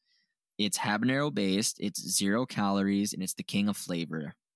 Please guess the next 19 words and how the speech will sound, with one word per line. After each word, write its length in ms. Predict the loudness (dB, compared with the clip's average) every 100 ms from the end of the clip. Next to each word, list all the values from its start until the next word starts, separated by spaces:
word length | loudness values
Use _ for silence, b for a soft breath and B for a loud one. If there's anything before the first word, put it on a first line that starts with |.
| _
That's 180 | -6 -4
really 260 | 0 2 4
all 120 | 4
you 100 | 2
need 140 | 2
to 120 | -2 -4
know. 280 | -6 -10 -14 _ _ _ _ _ _ _ _ _
Uh, 200 | -2 -2 0
I 180 | 0 2 2
almost 420 | 2 2 0 2
eat 120 | 2
it 100 | 4
every 260 | 2 2 0
day. 360 | -2 -4 -8 -12 _ -8
It's, 360 | -6 -4 -6 -4
it's 200 | -2 0
that 260 | 0 0 -2
good. 320 | -6 -6 -10 _ _ _ _ _ _ -10
Um, 580 | -4 -2 0 0 -2